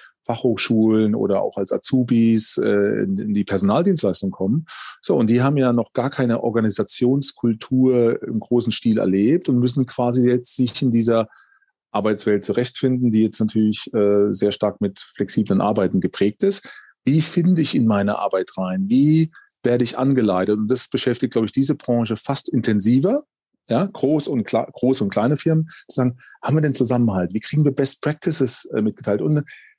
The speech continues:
hier gibt es keinen Karlsweg. Hier muss man ganz klar sagen,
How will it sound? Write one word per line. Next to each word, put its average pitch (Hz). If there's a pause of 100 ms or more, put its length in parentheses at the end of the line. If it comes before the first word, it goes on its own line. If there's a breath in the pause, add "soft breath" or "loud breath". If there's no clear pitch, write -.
(120)
hier 160 (140)
gibt -
es 156
keinen 135
Karlsweg. 110 (320 soft breath)
Hier 123
muss 135
man 160
ganz 143
klar 135
sagen, 131